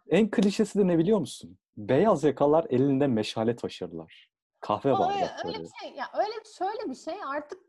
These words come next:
Speaker 2: hani bu Starbucks'tır, bilmem nedir falan çok şey değil. Aslında en ucuz kahveleri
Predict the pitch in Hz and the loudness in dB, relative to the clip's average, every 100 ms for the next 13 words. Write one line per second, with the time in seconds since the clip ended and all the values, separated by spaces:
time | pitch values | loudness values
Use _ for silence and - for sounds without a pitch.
0 | _ - 320 302 330 - 330 359 392 427 | _ -8 -8 -6 -12 -10 -4 -2 -2 -6
1 | - _ - 302 269 302 320 349 381 370 | -10 _ -8 -8 -6 -6 -6 -6 -6 -6
2 | 349 339 330 370 220 254 269 254 349 320 | -6 -6 -6 -4 -4 -6 -10 -6 -4 -4
3 | 320 - 269 269 294 285 294 339 339 | -6 -6 -6 -4 -4 -4 -4 -6 -8